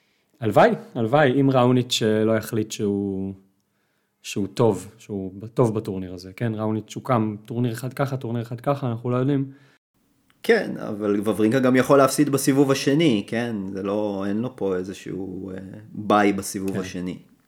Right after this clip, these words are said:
Speaker 2: אה, הכל יכול לקרות. יש לו את, אה, מרטין פוקסיוביץ' בסיבוב השני, זה לא כזה פשוט.
Speaker 1: לא.
Speaker 2: וגם לראוניץ' יש משחק לא פשוט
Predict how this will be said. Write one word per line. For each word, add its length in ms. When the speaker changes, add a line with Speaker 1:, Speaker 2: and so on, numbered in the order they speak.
Speaker 2:
אה, 240
הכל 240
יכול 200
לקרות. 480
יש 180
לו 100
את, 140
אה, 240
מרטין 340
פוקסיוביץ' 580
בסיבוב 420
השני, 440
זה 140
לא 320
כזה 300
פשוט. 520
Speaker 1:
לא. 80
Speaker 2:
וגם 460
לראוניץ' 500
יש 120
משחק 300
לא 100
פשוט 280